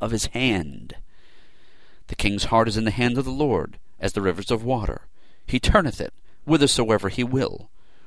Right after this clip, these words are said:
Proverbs twenty-one one. Even the kings of the earth are under his sovereign control. Some will glorify his love and mercy, but some will be judged for their sins and glorify his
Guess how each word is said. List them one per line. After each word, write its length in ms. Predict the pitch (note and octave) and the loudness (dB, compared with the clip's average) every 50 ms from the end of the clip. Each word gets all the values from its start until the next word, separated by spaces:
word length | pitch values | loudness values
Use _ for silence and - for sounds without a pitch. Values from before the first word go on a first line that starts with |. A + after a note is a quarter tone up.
| - - - | -12 -8 0
Proverbs 440 | - A#2+ F#2+ - F#2 G2 G#2+ - | 2 4 4 4 2 0 -2 -2
twenty-one 580 | - - - F#2 F2+ F2 D#2+ D#2 E2 F#2+ G#2 F#2 | -2 0 0 2 2 2 2 2 0 0 2 4
one. 440 | G#2+ C#3+ D#3+ B2 C#2+ G#1 - - - - - - - - - - - - - - - - - - - - - - - - - - - - | 6 6 6 6 2 -2 -8 -10 -12 -12 -12 -12 -12 -14 -14 -14 -14 -14 -14 -14 -14 -14 -14 -14 -14 -14 -14 -14 -14 -12 -10 -10 -10 -8
Even 240 | - D#3+ F3+ F#3+ A3+ | -8 0 2 4 4
the 80 | A3 A#3 | 4 2
kings 340 | - - - F3+ F3 - D#3+ | 2 2 2 2 4 4 4
of 80 | - | 4
the 140 | F3 F#3+ - - | 4 2 2 2
earth 280 | B2+ G#2 G#2 G2+ - - - - - - | 4 4 4 4 0 -4 -8 -10 -4 2
are 160 | - A2+ A2+ - - | 4 4 4 6 4
under 200 | D3 D#3 D#3+ E3+ | 4 4 4 4
his 180 | - - F3 | 4 4 4
sovereign 420 | - - - B2 - - A2+ A#2 A#2 | 4 6 6 6 6 6 4 0 -2
control. 760 | - - D#3 C#3 - - - F#3+ G3 F3+ - G1+ - - - - - - - - - - - - - - - - - - - - - - - - - | -2 -2 -2 -4 -2 -2 -2 -2 -2 -2 -4 -6 -6 -8 -10 -12 -14 -14 -14 -14 -14 -14 -14 -14 -14 -14 -14 -14 -14 -14 -14 -14 -14 -14 -14 -8 -2
Some 420 | - - - - D#3 F3 F#3+ G3 | 2 6 8 10 10 10 8 8
will 180 | F3+ F3 F3 E3+ | 8 8 8 8
glorify 720 | D3 C3+ C3+ D#3 D#3 D3 C#3+ C3+ - - C3+ B2+ B2+ A#2+ | 6 4 6 8 10 10 10 8 6 6 6 6 6 4
his 280 | A2+ B2+ A2 F#2+ G2 | 4 2 0 0 2
love 200 | G#2 G#2+ G2 - | 4 4 4 4
and 160 | F#2+ E2+ F2 E2+ | 2 -2 2 4
mercy, 440 | G#2 D3 F#3 - - B3 B3+ C4 - - - - - - - - | 4 6 6 6 6 4 4 2 0 -6 -14 -14 -12 -12 -12 -8
but 160 | - C2 - - | -6 -6 -4 0
some 280 | - - C3 C3 C#3 | 2 4 4 4 6
will 120 | C3 B2+ B2+ | 4 2 2
be 180 | A#2 A#2+ A2+ | 2 0 -2
judged 480 | G#2 F#2+ - C3 A#2+ A#2 A2+ - - - | -2 4 6 8 8 8 6 2 -4 -6
for 220 | - - A2 G#2+ | 0 2 4 4
their 180 | G2+ G#2+ G#2 G#2 | 6 4 4 4
sins 460 | - - - A2 G#2 G2+ G2+ F#2+ G2 | 4 4 4 2 2 2 0 -2 -2
and 180 | G#2 G#2 F#2+ - | -2 -2 -2 -4
glorify 640 | F#2 F2+ F#2 F#2 F#2 F2+ E2+ - - E2 D#2+ E2 | -2 0 2 4 4 4 2 0 -2 -4 -2 -2
his 280 | E2+ D#2+ D#2+ D2+ D2 - | -4 -4 -6 -6 -6 -8